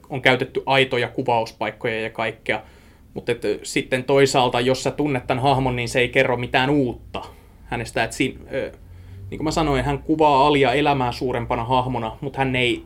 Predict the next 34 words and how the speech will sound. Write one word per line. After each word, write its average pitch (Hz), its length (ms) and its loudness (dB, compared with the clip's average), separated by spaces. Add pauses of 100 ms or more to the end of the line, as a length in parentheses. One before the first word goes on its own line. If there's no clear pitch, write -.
tavallaan 135 400 4
pääse 127 300 0
siihen, 117 440 -4 (200)
mitä 131 320 0
hän 117 220 -4
todella 127 440 2
oli. 107 320 0 (600)
Mihin 143 180 -2
ei 170 100 2
varmaan 190 260 0
kukaan 131 420 2
pääse, 120 260 2
koska - 480 -2
Muhammad 127 340 -2
Ali 135 200 6
nyt 131 180 -6
vaan 147 200 2
on 143 120 0
niin 143 260 -2 (840)
myyttinen 135 560 4
hahmo 123 500 0 (140)
koko - 440 -2 (220)
tuhat 123 240 -6
yhdeksänsataaluvun 120 720 -2
historiassa, 117 640 -4
et 110 100 -4
ei 135 80 0
kukaan 147 380 0
tiedä, 120 320 0 (600)
oliko 143 260 4
hän 139 120 0
todella 135 360 4
sellainen 117 540 -2
vai 110 280 0